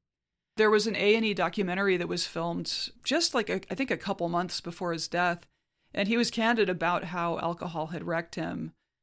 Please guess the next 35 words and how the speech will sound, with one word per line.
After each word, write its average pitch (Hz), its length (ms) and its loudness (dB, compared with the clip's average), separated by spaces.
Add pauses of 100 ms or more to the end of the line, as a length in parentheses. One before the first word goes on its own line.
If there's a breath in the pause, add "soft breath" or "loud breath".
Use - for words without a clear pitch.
(160)
He 185 120 -2
was 190 120 0
dealing 175 460 -2
with 175 380 -6
liver 180 380 -2
and 165 120 -4
kidney 202 280 -2
disease 170 420 0
at - 80 -10
the 165 80 -8
time, 180 400 -2
and 165 80 -4
he 170 80 -2
said, 180 260 0
"You 220 120 2
know, 240 220 6
I 196 100 8
did 254 120 2
it 302 120 0
to 208 80 -4
myself, 185 520 0
man. 165 380 0
I 175 80 0
did 190 180 4
it 214 100 4
to 226 100 0
myself 208 500 2
to - 80 -6
cover 185 320 -2
up 175 100 -4
the 202 80 -4
sadness 165 600 0
and 170 120 -4
the 165 140 -4
emptiness." 160 800 -4